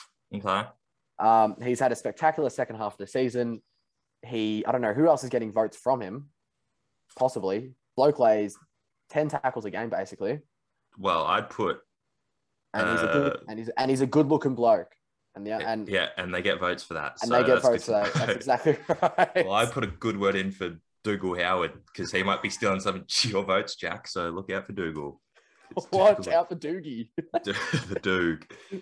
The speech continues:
Speaker 1: Um,
Speaker 2: Doog.
Speaker 1: <laughs> poke the bear for me is a three-way tie with
Speaker 2: It's a three-way
Speaker 1: There
Speaker 2: tie.
Speaker 1: it is. We've had three-way ties before, and I'm going for a three-way tie between Wines, Bont, and Oliver. I don't think we've ever had a Brownlow.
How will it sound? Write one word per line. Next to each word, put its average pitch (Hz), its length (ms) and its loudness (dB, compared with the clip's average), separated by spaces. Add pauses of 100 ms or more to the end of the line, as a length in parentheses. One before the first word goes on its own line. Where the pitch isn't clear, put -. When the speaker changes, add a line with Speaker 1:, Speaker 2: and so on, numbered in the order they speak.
(120)
Speaker 1:
Um, 98 380 2
Speaker 2:
Doog. 135 600 -2
Speaker 1:
<laughs> - 0 -
poke 131 240 0
the 110 80 -6
bear 98 240 0
for 95 120 -10
me 92 260 -4
is 87 260 -6
a 87 40 -8
three-way 110 380 0
tie 113 500 0
with 85 260 -10
Speaker 2:
It's 214 180 4
a 226 140 8
three-way 220 1000 4
Speaker 1:
There 208 120 2
Speaker 2:
tie. - 60 0 (340)
Speaker 1:
it - 100 -4
is. - 120 -12
We've 87 140 -4
had 101 220 -2
three-way 107 300 -6
ties 92 280 -10
before, 85 380 -4
and 85 100 -2
I'm 85 80 -6
going 92 280 0
for 87 100 -8
a 82 60 -6
three-way 82 340 -6
tie 76 240 -10
between 78 360 -10
Wines, 78 540 -8 (500)
Bont, 80 280 -4 (100)
and 82 80 -12
Oliver. 76 320 -8
I 73 160 -4
don't 101 140 -2
think 113 120 -6
we've 123 140 -4
ever 98 160 -2
had 92 140 -4
a 85 40 -6
Brownlow. 85 640 -4